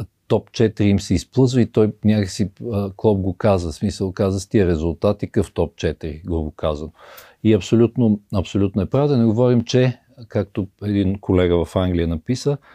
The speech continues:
всъщност те се спасиха от загуба от Нюкасъл заради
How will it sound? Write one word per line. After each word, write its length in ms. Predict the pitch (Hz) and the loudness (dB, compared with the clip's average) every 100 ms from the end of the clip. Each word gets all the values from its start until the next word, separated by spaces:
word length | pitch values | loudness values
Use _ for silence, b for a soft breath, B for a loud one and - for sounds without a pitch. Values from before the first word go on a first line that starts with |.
| b | b
всъщност 380 | - 123 131 - | -4 0 0 2
те 120 | 117 | 0
се 60 | - | 0
спасиха 480 | - 104 - 101 104 | -4 -2 0 0 0
от 120 | 92 | 2
загуба 280 | 101 98 90 | 2 2 0
от 140 | 87 | -2
Нюкасъл 460 | 90 - 123 - 120 | -6 -4 -4 -2 -2
заради 460 | 104 101 101 117 | 0 0 0 -2